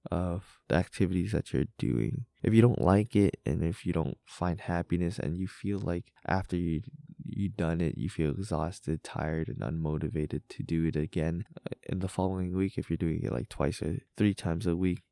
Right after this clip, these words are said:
maybe even four, then I would consider taking off that creative thing that you wanna get started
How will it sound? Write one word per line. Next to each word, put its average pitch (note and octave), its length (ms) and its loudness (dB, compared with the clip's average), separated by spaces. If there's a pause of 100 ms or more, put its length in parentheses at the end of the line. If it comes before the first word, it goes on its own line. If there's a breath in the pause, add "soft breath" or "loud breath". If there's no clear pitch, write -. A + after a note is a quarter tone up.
(140)
maybe F2 260 2
even E2 180 -2
four, E2+ 360 2 (300 loud breath)
then F#2 480 0 (300)
I G#2 100 -2
would F#2+ 160 -2
consider F2 760 -2
taking F#2 500 -2
off F2 400 -4 (260)
that - 300 -2
creative F#2+ 360 0
thing F#2 140 -2
that F#2 180 -8
you F2 80 -2
wanna - 200 -2
get - 180 -6
started B1 500 -4